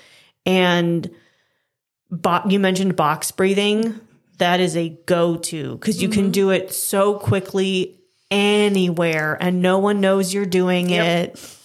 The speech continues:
Speaker 1: It's like your own little secret power. Um, so I do box breathing. That's especially helpful for me in moments of panic.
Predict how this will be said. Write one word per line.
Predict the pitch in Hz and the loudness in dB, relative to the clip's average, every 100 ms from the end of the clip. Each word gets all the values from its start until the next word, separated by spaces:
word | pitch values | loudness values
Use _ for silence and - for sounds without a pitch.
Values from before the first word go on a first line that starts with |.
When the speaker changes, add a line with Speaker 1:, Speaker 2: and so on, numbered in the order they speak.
| _ _ _ _ | _ _ _ _
Speaker 1:
It's | - 180 - | -4 -4 -2
like | 185 185 | -4 -2
your | 175 170 | 0 2
own | 170 180 196 | 2 0 2
little | 202 202 | 2 2
secret | 208 220 208 208 202 | 0 -4 -2 -2 0
power. | 180 170 175 175 175 170 175 - _ _ _ _ - | 0 2 2 2 2 0 -2 -8 _ _ _ _ -2
Um, | 190 180 170 165 156 127 - - | 2 2 2 0 -4 -8 -10 -12
so | - 190 | -6 0
I | 185 | 0
do | 185 214 | 2 2
box | 180 165 165 - | 2 0 0 -6
breathing. | - 180 180 180 180 175 - - - - | -2 0 0 0 -2 -4 -14 -20 -20 -2
That's | 208 208 | 0 0
especially | 214 - 185 185 196 | -4 -2 -2 0 -2
helpful | 175 180 175 185 | 0 0 0 -2
for | 180 185 | 0 0
me | 185 185 | 2 2
in | 180 | 2
moments | 175 170 170 170 | 2 2 0 0
of | 170 - | -4 -6
panic. | 170 151 160 - - - | -4 -2 0 -2 -6 -20